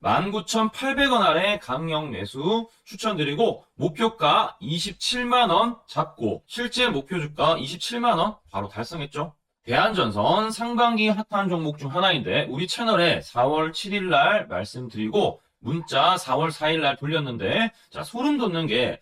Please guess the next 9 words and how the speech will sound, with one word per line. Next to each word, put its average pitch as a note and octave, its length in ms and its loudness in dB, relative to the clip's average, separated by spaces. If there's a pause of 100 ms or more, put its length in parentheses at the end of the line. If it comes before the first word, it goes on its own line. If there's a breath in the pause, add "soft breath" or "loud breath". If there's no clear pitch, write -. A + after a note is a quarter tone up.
(120 soft breath)
십사 - 760 0
분 F#3+ 220 -2
사십일 - 720 -4
초에 - 460 2 (140)
이차 F#3+ 460 0
목표가 - 880 0
이만 C3+ 460 -2
천 G3 180 -8
원이라고 F#3 640 2